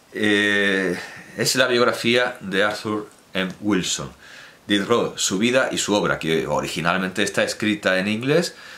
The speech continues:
pero está muy bien traducida al francés, teniendo cuidado de hallar la fuente original francesa de cada texto,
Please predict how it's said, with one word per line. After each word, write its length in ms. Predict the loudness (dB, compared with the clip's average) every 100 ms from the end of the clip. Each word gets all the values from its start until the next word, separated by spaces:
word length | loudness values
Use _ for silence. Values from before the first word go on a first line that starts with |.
| -20 -2
pero 160 | 2
está 300 | 2 2 0
muy 320 | 0 -2 0 2
bien 200 | 0 0
traducida 600 | 2 2 2 0 2 2
al 100 | 2
francés, 600 | -2 -4 0 0 0 -2
teniendo 460 | -2 -2 -2 -4
cuidado 600 | -2 0 2 2 2 0 -4 -14 -20 -20 -10
de 440 | -4 0 2 2
hallar 540 | 2 2 0 2 0
la 100 | -2
fuente 300 | -2 -2 0
original 580 | 0 0 -2 0 2 0
francesa 600 | -2 -4 -2 -2 -2 0
de 140 | -2 0
cada 840 | 0 0 0 0 0 -2 -2 -4
texto, 720 | -4 -4 -6 -8 -8 -8 -10